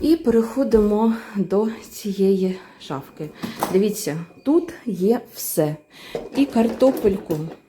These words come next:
пом'яти, і м'язко відбити. Просто цілий комплект різних ножів, які завгодно. Виделки, ложки. Є навіть точилка для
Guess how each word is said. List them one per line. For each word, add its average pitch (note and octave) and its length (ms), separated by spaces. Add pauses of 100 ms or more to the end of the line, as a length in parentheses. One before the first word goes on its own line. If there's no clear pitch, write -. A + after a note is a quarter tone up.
(560)
пом'яти, E3+ 760 (580)
і A#3 100 (440)
м'язко A#3+ 680
відбити. F3+ 880
Просто A#3 360
цілий A3+ 440
комплект G3 680
різних G3+ 560
ножів, F#3+ 440 (140)
які A3+ 340 (240)
завгодно. F#3 600 (500)
Виделки, G3+ 640
ложки. G#3+ 560 (280)
Є G#3 280
навіть G3+ 600
точилка G#3 880
для E3+ 580